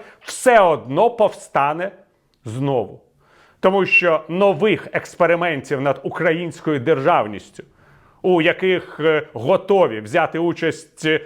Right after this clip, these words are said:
громадяни України, що не розуміють усієї, я б сказав, проблематичності і важких шляхів державного управління,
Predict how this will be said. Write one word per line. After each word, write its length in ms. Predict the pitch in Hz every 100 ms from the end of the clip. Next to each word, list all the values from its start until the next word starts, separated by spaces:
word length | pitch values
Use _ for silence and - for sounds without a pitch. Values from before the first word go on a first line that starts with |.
| -
громадяни 640 | 117 170 165 143 165 139 135
України, 580 | 143 - 160 156 135 127 - _ _ _
що 320 | - - 165 147
не 460 | 147 156 156 156 - -
розуміють 1040 | 120 139 107 135 180 294 190 - _ _ _ _ _ _ _ _ _ _ _ _ _ _ _ _ _ _ _ _ _ _ _ _ _ _ -
усієї, 720 | 175 - 180 170 160 143 123 104 - -
я 60 | 110
б 40 |
сказав, 420 | - 123 120 -
проблематичності 1000 | - 123 131 135 - 139 - 104 92 - - _ _ _ _ _ _ _
і 240 | 135 123 - _ _ _ _ _ _ _ _ _ - - _ _ _ _
важких 720 | - 98 123 - 156 127 - _ _ _ _
шляхів 520 | - 135 127 127 104
державного 520 | 101 113 113 95 95
управління, 540 | 110 113 110 185 175